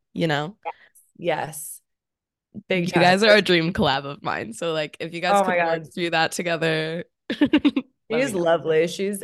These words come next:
Speaker 2: absolutely, like, she's a truth teller for
Speaker 1: For sure.
Speaker 2: sure. Where,
Speaker 1: Yeah.
Speaker 2: like, it's another, like, I feel like, um,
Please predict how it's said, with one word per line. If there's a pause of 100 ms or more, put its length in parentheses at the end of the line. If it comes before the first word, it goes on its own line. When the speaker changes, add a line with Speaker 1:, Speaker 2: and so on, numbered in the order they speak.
Speaker 2:
absolutely,
like,
she's
a
truth
teller
for (600)
Speaker 1:
For
sure.
Speaker 2:
sure. (160)
Where,
Speaker 1:
Yeah.
Speaker 2:
like,
it's
another,
like,
I
feel
like, (1400)
um,